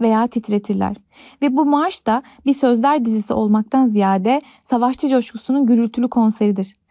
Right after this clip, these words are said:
Tınlayan ses daha güçlü ve yankılı çıksın diye kalkanların ağızlarının önüne kapatarak en sert vurguları, boğuk ve çatlak sesleri çıkarmaya çalışırlar.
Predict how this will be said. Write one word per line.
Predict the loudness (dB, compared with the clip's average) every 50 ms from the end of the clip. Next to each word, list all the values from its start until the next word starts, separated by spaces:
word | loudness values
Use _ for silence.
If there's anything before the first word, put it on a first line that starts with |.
| _ -20 -20 _ _
Tınlayan | 0 2 2 4 4 4 4 4 2
ses | 2 0 -2 -2 -2
daha | -2 -2 0 0
güçlü | 0 0 -2 -2 -4 -4 -2
ve | 0
yankılı | 2 2 2 2 0 0 -2 -2
çıksın | -2 -4 -6 -6 -4 -2 0 0 0
diye | 2 0 0 -2 -4 -8 -18 -12 -4
kalkanların | -2 0 0 0 0 0 2 2 2 2 2 0 0
ağızlarının | 0 0 0 0 0 0 0 2 2 2 2 2
önüne | 2 2 4 4 2 0
kapatarak | -2 -4 -4 -4 -4 -2 0 -2 -2 -2 _ _ _ -2
en | -2 0 0
sert | -2 -2 -2 -2 -2 -2 -2
vurguları, | -2 -2 -2 0 0 0 0 0 0 -2 -2 -4 -8 -16 -8 _
boğuk | 2 2 2 2 0 0 -2
ve | -2
çatlak | 0 -2 -4 -2 -2 -4 -4 -2
sesleri | -2 -4 -4 -2 -2 -2 -2 -2
çıkarmaya | -4 -6 -4 -2 0 2 2 0 0
çalışırlar. | -2 -4 -4 -6 -4 -4 -4 -4 -4 -6